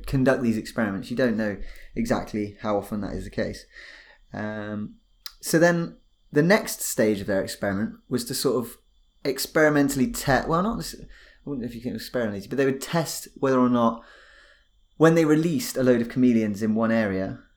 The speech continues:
whether the juveniles would disperse further away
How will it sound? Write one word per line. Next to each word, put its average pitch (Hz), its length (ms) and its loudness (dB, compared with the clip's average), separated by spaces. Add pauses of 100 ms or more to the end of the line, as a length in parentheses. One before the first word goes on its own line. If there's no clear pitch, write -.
(160)
whether 127 240 4
the 113 400 4
juveniles 113 540 2
would 110 140 -6
disperse 120 500 2
further 147 400 8
away 120 500 2